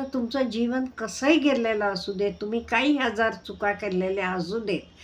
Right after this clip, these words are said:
आज तुम्ही हा व्हिडिओ बघितल्यावर स्वतःला बदलणार आहात.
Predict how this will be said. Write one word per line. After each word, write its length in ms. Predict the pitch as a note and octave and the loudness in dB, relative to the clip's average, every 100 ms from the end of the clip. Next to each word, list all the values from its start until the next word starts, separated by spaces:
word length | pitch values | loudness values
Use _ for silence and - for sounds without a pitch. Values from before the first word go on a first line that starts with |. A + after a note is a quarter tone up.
| - - - - - | -20 -20 -20 -14 6
आज 540 | A#3+ B3+ C4 C4+ A#3 F3+ | 8 10 10 6 2 -4
तुम्ही 560 | G#3+ F#3+ F#3+ A3 A3+ A3 | 0 0 2 2 2 0
हा 400 | F3 - B3 C#4 | -4 4 6 8
व्हिडिओ 500 | A3+ A3 G3+ G#3+ G#3+ | 6 0 0 2 2
बघितल्यावर 1040 | G3+ F#3+ F3+ F#3+ F3+ G3+ G3 F#3+ F#3+ A3 | 0 0 2 0 0 4 4 4 2 0
स्वतःला 1160 | G#3+ - - G#3 G3 F3+ F3+ F3 F3+ F#3+ G3+ G3 F#3 | -2 -10 -6 -2 -2 -2 -2 0 0 2 2 0 -2
बदलणार 960 | D#3+ E3 D#3 F3 F3 F3 D#3+ D#3 D3+ | -2 -2 0 0 2 2 0 -2 -4
आहात. 880 | D3 C#3+ - - F#3 E3+ - - | -4 -6 -8 -4 -2 -2 -6 -20